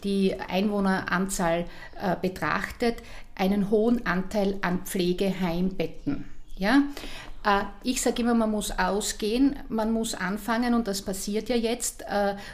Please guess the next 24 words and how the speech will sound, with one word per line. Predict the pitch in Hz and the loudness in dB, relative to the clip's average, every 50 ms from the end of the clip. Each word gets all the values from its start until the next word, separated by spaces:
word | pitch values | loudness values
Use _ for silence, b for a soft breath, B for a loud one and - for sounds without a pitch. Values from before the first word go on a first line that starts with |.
| B B | B B
zu | - - 220 | -6 -4 -2
steuern, | 208 - - - 175 165 170 185 208 220 240 208 190 | -2 -2 -2 -2 0 0 2 2 4 4 4 4 4
wo | 208 196 - 185 | 2 2 2 2
will | 208 208 202 | 0 0 0
man | 202 196 202 196 | 0 0 0 0
hin. | 190 170 196 185 180 160 151 - - | 0 2 2 4 4 2 2 0 0
Mobil | 190 196 202 196 208 220 247 262 | 0 0 0 0 -2 -2 0 -2
vor | 254 - 226 202 | 0 0 0 0
stationär | - - 196 190 190 - 202 190 190 180 180 185 - - | 0 -2 -4 -4 -4 -2 0 0 0 0 0 0 -2 -2
ist | 185 - - | -4 -4 -4
ein | 175 175 175 | -4 -4 -4
Bekenntnis, | - 175 - - 190 175 180 190 - - 262 285 302 294 294 B B B B B B B | -6 -8 -6 -4 -2 -2 -2 -2 0 4 6 6 6 4 2 B B B B B B B
das | - 214 208 214 | 2 2 2 2
gilt | - 226 190 190 214 | 0 -2 0 0 0
es | 196 - | 0 0
umzusetzen. | - - 190 190 190 - 185 180 - 170 - - - - - - - - B B B B B B B B - - - - | 2 2 2 2 2 0 -2 -2 -2 -4 -6 -6 -6 -6 -6 -6 -8 -10 B B B B B B B B -12 -12 2 2
Das | 214 208 226 | 4 4 4
ist | 247 226 - | 2 4 4
das | 240 - - | 2 2 2
eine. | - 180 175 180 175 170 175 - | 0 -2 0 0 0 -2 -2 -2
Das | - 190 190 185 | -2 -4 -2 -2
andere | - 185 185 196 226 254 277 262 262 | -2 0 2 4 4 4 4 4 2
ist | 254 - - - - - - - - | 0 0 -2 -2 -2 -4 -6 -4 -2
aber | 202 208 214 214 220 226 226 | -2 -2 0 2 0 0 0